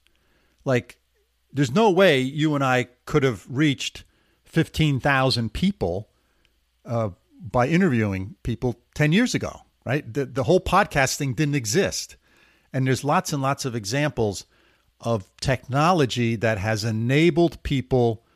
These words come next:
to reach out and find other individuals. And by that, I mean potential customers, uh, right? We have fifteen thousand people who are customers of this podcast.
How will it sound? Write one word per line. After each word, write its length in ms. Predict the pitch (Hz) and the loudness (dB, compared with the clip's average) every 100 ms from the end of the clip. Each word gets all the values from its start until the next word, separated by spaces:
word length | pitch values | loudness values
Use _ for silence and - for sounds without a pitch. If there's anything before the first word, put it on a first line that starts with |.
| _ _ _ _ - | _ _ _ _ -12
to 340 | 135 117 117 143 | -6 -4 -6 -8
reach 540 | 107 135 170 - - - - | -2 2 2 0 -8 -6 0
out 380 | 120 110 120 _ _ _ - | 2 2 0 _ _ _ -8
and 160 | 107 | -8
find 540 | 98 - 127 127 127 120 | -8 -6 -2 0 0 0
other 320 | 123 123 123 | 0 2 0
individuals. 800 | 120 117 107 101 113 101 85 80 | 0 0 -2 -2 -2 -4 -8 -8
And 200 | - 101 | -8 -6
by 120 | 98 | -4
that, 200 | 101 117 | -4 -4
I 80 | 110 | -4
mean 160 | 101 110 | -4 -6
potential 420 | - - 107 - | -6 -4 -4 -4
customers, 680 | - 220 - 104 67 - - _ _ _ _ _ _ | 0 0 2 -2 -2 -8 -20 _ _ _ _ _ _
uh, 260 | - 98 101 | -10 -10 -6
right? 220 | 98 151 | -2 0
We 80 | 139 | 4
have 120 | 180 | 2
fifteen 420 | - 123 - 147 143 | 2 -4 -2 -2 0
thousand 400 | 87 98 127 113 | 0 -2 -4 -4
people 280 | 117 127 | -4 0
who 100 | 131 | 2
are 100 | 135 139 | 2 0
customers 540 | 113 101 - 113 110 | -2 -4 -4 -4 -2
of 140 | 104 107 | -2 -4
this 120 | 127 | -4
podcast. 680 | - 175 160 104 78 67 | -2 -2 -2 -4 -6 -10